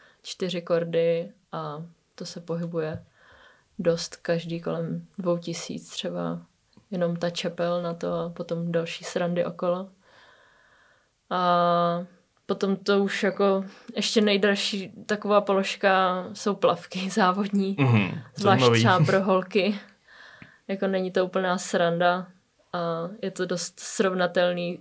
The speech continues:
Speaker 1: třeba s běžeckýma botama závodníma cenově. Takže a potom vlastně běžecký boty, no, a pistole taky, taky není úplně jako levná záležitost.
Speaker 2: Mhm.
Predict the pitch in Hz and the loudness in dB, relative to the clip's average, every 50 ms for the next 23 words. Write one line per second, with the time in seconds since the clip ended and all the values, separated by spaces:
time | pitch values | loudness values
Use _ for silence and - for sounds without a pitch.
0 | - _ - - - 196 175 175 175 175 170 175 170 - - 196 175 175 175 170 | -14 _ -10 -6 -4 -4 -4 -4 -4 -4 -2 -4 -4 -4 -4 -4 -2 0 0 -2
1 | 156 151 - 175 170 170 175 170 185 170 170 170 175 175 190 190 190 190 196 202 | -2 -4 -4 -2 -2 -2 -2 0 0 0 0 0 -2 -2 -4 -6 -6 -6 -6 -6
2 | 220 214 - _ _ _ _ _ - - - 196 190 190 190 196 196 196 202 208 | -6 -8 -12 _ _ _ _ _ -10 -6 -4 -4 -2 -2 -2 -2 -2 -2 -4 -6
3 | 202 - _ _ _ _ _ _ _ _ - _ _ _ _ _ _ _ _ _ | -10 -14 _ _ _ _ _ _ _ _ -20 _ _ _ _ _ _ _ _ _
4 | _ _ _ - - _ - - _ _ - 185 175 170 170 190 180 175 175 170 | _ _ _ -20 -20 _ -20 -20 _ _ -6 -6 -6 -4 -4 -2 0 0 0 0
5 | 165 - - - 175 170 175 175 175 170 170 170 - - 185 175 170 170 170 175 | 0 -2 -2 -2 -2 0 0 0 0 0 0 -2 -4 -4 -2 -2 0 0 -2 -2
6 | 170 175 - - - - 180 175 180 175 175 160 151 151 147 156 170 - - 170 | -4 -6 -8 -10 -10 -8 -6 -4 -4 -4 -2 -4 -4 -4 -6 -8 -10 -10 -10 -10
7 | - 175 170 - - - 175 175 170 170 170 170 170 156 - - - - 180 - | -8 -8 -8 -6 -4 -2 -2 0 0 -2 -2 -4 -8 -10 -10 -12 -12 -14 -14 -16
8 | _ _ _ _ _ _ _ - - - 180 170 - 170 170 165 160 151 170 170 | _ _ _ _ _ _ _ -20 -20 -18 -18 -14 -12 -10 -10 -8 -8 -8 -8 -8
9 | - 175 175 170 - - 180 170 165 165 170 165 170 170 - - - - 196 180 | -8 -8 -8 -10 -8 -6 -6 -6 -4 -6 -8 -8 -8 -10 -10 -12 -12 -14 -14 -16
10 | 170 180 - - - 180 - - - - - 123 120 113 - 113 117 - | -16 -16 -16 -16 -18 -18 -18 -20 -20 -10 -6 -4 -4 -2 -4 -6 -8 -10